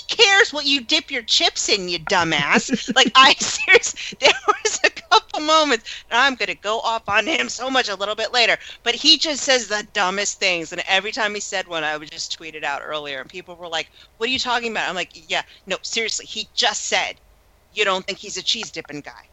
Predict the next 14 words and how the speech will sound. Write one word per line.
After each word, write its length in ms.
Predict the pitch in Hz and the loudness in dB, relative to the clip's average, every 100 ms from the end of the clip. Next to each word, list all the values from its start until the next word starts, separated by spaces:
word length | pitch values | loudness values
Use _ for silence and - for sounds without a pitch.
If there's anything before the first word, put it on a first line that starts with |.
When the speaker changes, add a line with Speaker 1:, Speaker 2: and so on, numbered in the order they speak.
| _ | _
Speaker 2:
<laughs> 840 | 156 - - 226 - 254 - 214 - - - - 165 | -8 0 2 2 8 8 8 4 2 0 -18 -16 -10
What 180 | 196 | -8
a 60 | 135 | -8
douche. 240 | - - | -8 -6
Speaker 1:
He 40 | 117 | -4
just 200 | 233 226 | -4 -2
says 420 | 349 349 - 151 - _ | 2 0 0 -10 -14 _
Speaker 2:
What 180 | 208 220 | -2 4
a 40 | |
Speaker 1:
he's 140 | 214 180 | 4 4
so 120 | 165 | 4
Speaker 2:
douche 160 | 160 120 | 4 4
Speaker 1:
dumb. 100 | 139 | 6
Speaker 2:
nozzle. 480 | 127 117 113 101 | 6 6 0 -2